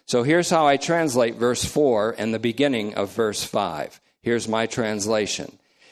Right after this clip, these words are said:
"Insofar as in love he elected us in him before the foundation," or the creation of the universe,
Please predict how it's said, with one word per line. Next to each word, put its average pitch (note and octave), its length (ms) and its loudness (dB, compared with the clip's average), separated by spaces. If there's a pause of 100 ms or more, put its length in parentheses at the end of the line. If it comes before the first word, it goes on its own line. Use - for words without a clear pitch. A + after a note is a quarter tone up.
"Insofar E3+ 880 2
as A#2 220 2
in A#2+ 240 0
love B2 460 2
he A#2 180 0
elected A#2 500 0
us - 380 -6 (320)
in C3+ 220 0
him G2+ 480 -2 (320)
before A#2 340 2
the G#2+ 120 -2
foundation," A2+ 920 0 (160)
or G#2+ 160 0
the G#2 120 -2
creation B2 580 0
of A2 80 -2
the A#2+ 100 0
universe, A2 680 -4